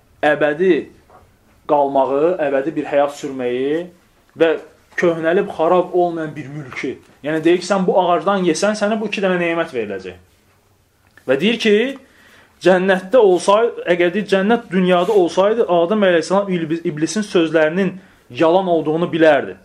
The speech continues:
Çünki Adəm əleyhissalam bilirdi ki, dünya keçici və fanidir. Dünya keçici və fanidir və ş-, iblisin bu vəsvəsəsinə ona görə aldandı. Bu vədinə. Onların növbəti dəlilləri,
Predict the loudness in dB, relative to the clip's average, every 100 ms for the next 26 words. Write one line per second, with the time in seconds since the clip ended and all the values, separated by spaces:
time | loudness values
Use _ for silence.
0 | -20 -14 -4 0 4 4 4 2 2 0
1 | 2 2 0 0 0 0 -2 -2 -2 -2
2 | -8 _ _ _ -8 -2 0 0 -4 -10
3 | -10 -4 -2 -2 -4 -6 -6 -10 -14 -20
4 | _ _ _ _ _ _ _ _ _ _
5 | _ _ _ _ _ _ _ _ _ _
6 | _ -6 -4 -4 -8 -6 -4 -2 0 -2
7 | -2 -4 -6 -12 _ -2 -2 -2 -8 -10
8 | -8 -8 -6 -8 -4 -4 -4 -14 -14 -10
9 | -8 -4 0 0 0 -6 -12 -18 -20 _
10 | _ _ _ _ -10 -2 0 0 -6 -14
11 | -18 _ _ _ _ _ _ _ _ _
12 | _ _ -20 -20 -20 -20 _ _ 2 4
13 | 2 2 2 2 2 4 4 4 4 2